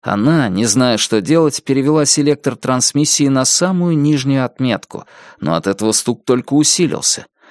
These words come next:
Она уже видела дом Кемберов и красный сарай за ним. В последней попытке она нажала на акселератор,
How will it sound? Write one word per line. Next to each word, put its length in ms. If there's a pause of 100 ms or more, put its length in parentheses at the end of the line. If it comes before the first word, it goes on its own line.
(200)
Она 260
уже 220
видела 420
дом 240
Кемберов 560
и 60
красный 400
сарай 340
за 180
ним. 280 (420)
В 120
последней 580
попытке 580
она 180
нажала 420
на 120
акселератор, 760